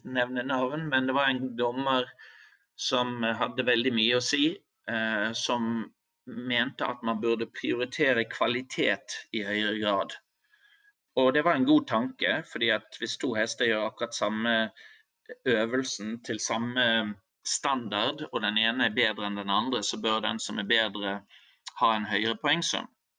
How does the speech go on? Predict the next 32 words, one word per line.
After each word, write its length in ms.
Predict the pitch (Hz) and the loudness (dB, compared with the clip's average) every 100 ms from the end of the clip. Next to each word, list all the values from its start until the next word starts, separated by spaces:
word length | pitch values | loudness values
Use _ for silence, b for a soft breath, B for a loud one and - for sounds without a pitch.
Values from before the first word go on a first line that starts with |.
| _ - | _ -8
i 80 | 117 | -4
stedet 340 | - 117 107 | -2 -2 -2
for 220 | 113 104 | -2 -2
at 240 | 101 - - _ _ _ _ - - | -4 -8 -16 _ _ _ _ -16 -10
en 120 | 101 | -8
superhest 640 | - 135 123 104 98 104 - | -4 -4 -4 -4 -6 -8 -6
gjør 140 | 107 | -4
en 100 | 104 | -4
travers, 420 | - 107 107 135 - | -6 -2 0 0 -4
og 380 | 107 104 104 104 | -6 -4 -4 -4
en, 160 | 107 104 101 | -4 -4 -4
eh, 220 | 101 95 92 110 110 | -6 -8 -8 -4 -2
middelmådig 460 | 117 110 101 98 101 | -2 0 -2 -2 -4
hest 180 | 104 | -4
gjør 140 | 104 98 | -4 -4
en 100 | 98 | -6
travers, 320 | 101 107 123 | -4 -2 -2
og 100 | 107 | -2
begge 240 | 101 101 - | -4 -4 -6
får 280 | 98 95 - B B B B B 98 | -4 -4 -8 B B B B B -8
åtte 360 | - _ 110 95 | -8 _ -4 -4
fordi 300 | - 101 98 | -2 0 0
at 120 | 92 - | -2 -2
de 100 | 101 104 | 0 0
er 140 | 98 - | -2 -4
parallell 560 | 101 98 101 104 98 98 | -4 0 0 0 0 -2
og 200 | 95 92 | -4 -4
har 140 | 95 92 | -6 -2
bøyning 460 | 98 101 101 101 98 | -2 0 0 -2 -6
og, 180 | 90 87 - | -6 -6 -6
og 320 | 92 85 85 85 | -6 -4 -4 -4
sånn, 240 | 95 95 | -4 -6